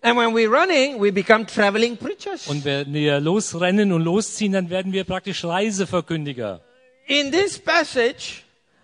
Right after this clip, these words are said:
Speaker 1: I mean, the traveling preachers were not like the today's traveling preacher like me. I took Emirates.
Speaker 2: Die, äh, damaligen Reiseprediger sind nicht wie die Reiseprediger heute. Ich bin mit Emirates hergekommen.
Speaker 1: I stay in nice place.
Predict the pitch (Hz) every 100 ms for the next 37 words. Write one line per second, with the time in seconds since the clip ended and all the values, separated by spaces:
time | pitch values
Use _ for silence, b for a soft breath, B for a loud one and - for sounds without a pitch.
0 | _ _ _ 226 262 240 233 233 269 330
1 | 349 311 247 320 - 285 208 254 285 285
2 | 254 233 233 - 233 262 269 - - 254
3 | 247 240 190 233 - 226 214 208 247 226
4 | - - 190 247 - 220 180 - - 175
5 | 180 262 180 107 - - - - - -
6 | _ _ _ 143 143 143 127 160 202 196
7 | 175 156 151 180 170 156 160 156 139 180
8 | 156 156 147 147 151 156 151 151 143 131
9 | 123 185 156 135 151 151 147 131 156 208
10 | 202 - 170 143 135 - 120 92 82 -
11 | _ _ _ _ _ - - 135 - 170
12 | 156 156 190 214 202 - 311 349 349